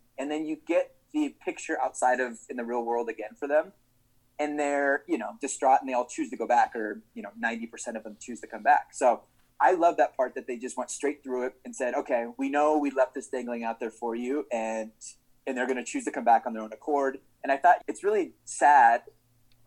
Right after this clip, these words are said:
I mean, it's the whole allegorical piece of it, but they, you know, they're so reluctant. They just, you know, the first time they get into the vans and they're, like, trying to stay awake while the, the gas is coming at them. The second time, they're just, like,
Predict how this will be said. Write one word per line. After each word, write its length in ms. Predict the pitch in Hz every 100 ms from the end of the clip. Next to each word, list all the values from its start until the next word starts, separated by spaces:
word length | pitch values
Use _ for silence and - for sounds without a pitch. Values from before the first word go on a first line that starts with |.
| -
I 240 | 139 131
mean, 120 | 127 123
it's 140 | 113
the 60 | -
whole 240 | 117 107 120
allegorical 440 | 120 117 131 131
piece 220 | 135 117
of 60 | 120
it, 100 | 120
but 100 | 131 -
they, 160 | 131 127 123 _ -
you 100 | 131
know, 120 | 113
they're 140 | 120
so 140 | 117 165
reluctant. 500 | 135 123 127 135 135
They 100 | 135
just, 280 | 330 311 - _ _ _ -
you 60 | 139
know, 80 |
the 80 | 127
first 220 | 123 156
time 120 | 156 135
they 60 |
get 140 | 127 -
into 140 | 117
the 60 | 113
vans 380 | 170 180 165 143
and 80 | 127
they're, 80 | 123
like, 180 | 123 -
trying 220 | 160 147
to 60 | 139
stay 180 | - 135
awake 280 | 131 135
while 120 | 131 120
the, 200 | 113 113
the 60 | 120
gas 340 | 123 120 -
is 60 | -
coming 240 | 131 123
at 120 | 117 -
them. 140 | 120
The 60 | 254
second 260 | 185 170
time, 220 | - 127
they're 100 | 131
just, 180 | 131 131
like, 260 | 117 110 -